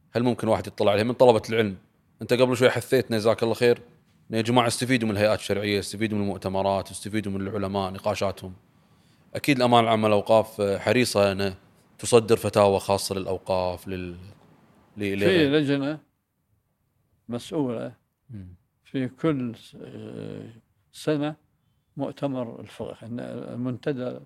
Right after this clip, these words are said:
Speaker 2: الف-، الفقهي
Speaker 1: مم.
Speaker 2: الوقفي، نناقش القضايا المستجدة، النوازل، آه، ومعالجة،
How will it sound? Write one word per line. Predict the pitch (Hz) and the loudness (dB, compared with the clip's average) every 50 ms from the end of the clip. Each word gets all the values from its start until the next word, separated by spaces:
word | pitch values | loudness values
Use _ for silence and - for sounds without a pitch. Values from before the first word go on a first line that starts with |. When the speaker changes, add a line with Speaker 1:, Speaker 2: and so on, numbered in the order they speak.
| - 131 | -14 -10
Speaker 2:
الف-، | 127 127 139 135 127 117 107 - 139 | -8 -8 -8 -8 -10 -12 -14 -12 -12
الفقهي | 143 123 127 120 117 113 - 127 113 - - 107 104 107 _ _ _ _ - | -10 -10 -10 -10 -12 -10 -10 -10 -10 -10 -14 -20 -20 _ _ _ _ _ -16
Speaker 1:
مم. | 107 95 92 90 85 82 _ _ _ - - | -14 -14 -12 -14 -16 -18 _ _ _ -16 -14
Speaker 2:
الوقفي، | 120 117 110 120 120 117 110 113 110 113 113 113 117 - - 120 139 - 117 120 120 110 _ _ - 101 - _ _ _ _ _ _ _ _ _ _ _ _ _ _ _ _ _ _ _ _ _ _ _ _ - | -12 -12 -10 -12 -12 -14 -14 -14 -14 -14 -14 -14 -14 -14 -14 -12 -12 -10 -6 -6 -6 -6 _ _ -20 -20 -20 _ _ _ _ _ _ _ _ _ _ _ _ _ _ _ _ _ _ _ _ _ _ _ _ -12
نناقش | 110 143 139 156 175 202 196 160 139 143 - - - - | -8 -6 -4 -2 0 0 0 0 -2 -6 -10 -12 -12 -8
القضايا | 143 143 139 151 143 139 139 135 147 156 139 127 _ _ _ _ _ _ _ _ _ _ - | -6 -4 -2 0 0 0 0 0 -2 -4 -6 -12 _ _ _ _ _ _ _ _ _ _ -12
المستجدة، | 127 139 143 117 107 - - - 127 117 123 110 101 101 - 104 110 _ - | -10 -8 -8 -8 -10 -12 -12 -10 -8 -6 -6 -8 -10 -12 -16 -20 -20 _ -8
النوازل، | 113 117 127 127 123 120 113 107 101 104 101 - _ _ _ _ _ _ _ _ _ _ _ _ _ _ _ _ _ _ _ _ _ _ _ _ _ _ _ _ _ _ _ _ - | -6 -4 -2 -2 -2 -4 -6 -8 -12 -14 -20 -20 _ _ _ _ _ _ _ _ _ _ _ _ _ _ _ _ _ _ _ _ _ _ _ _ _ _ _ _ _ _ _ _ -20
آه، | 202 - - - - - - - - - - - - - | -16 -14 -14 -12 -12 -12 -12 -14 -14 -16 -16 -18 -18 -20
ومعالجة، | - - - - 156 151 139 131 127 123 127 - 147 147 147 143 135 127 131 143 147 139 139 139 123 110 135 135 - | -18 -16 -10 -6 -2 0 0 0 0 -2 -4 -4 -6 -8 -10 -8 -6 -6 -4 -2 -2 0 -2 -2 -4 -4 -6 -8 -8